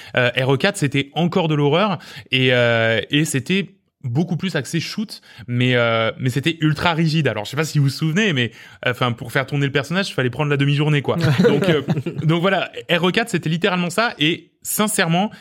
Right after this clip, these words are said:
Speaker 1: c'est le seul, euh, Resident Evil auquel je suis allé au bout tout seul.
Speaker 2: Pareil.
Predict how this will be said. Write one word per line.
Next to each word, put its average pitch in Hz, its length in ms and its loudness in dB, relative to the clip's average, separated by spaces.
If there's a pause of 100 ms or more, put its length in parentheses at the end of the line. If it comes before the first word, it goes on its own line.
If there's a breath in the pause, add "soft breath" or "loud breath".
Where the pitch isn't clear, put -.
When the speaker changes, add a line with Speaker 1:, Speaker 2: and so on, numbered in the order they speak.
(140 loud breath)
Speaker 1:
c'est - 180 0
le 135 100 4
seul, 185 460 0 (200)
euh, 120 100 0
Resident 139 300 2
Evil 143 280 2
auquel 110 280 -4
je - 60 -10
suis - 80 -4
allé 113 140 0
au 113 80 0
bout 117 160 -4
tout 175 160 -4
seul. 151 340 0 (120)
Speaker 2:
Pareil. 139 280 2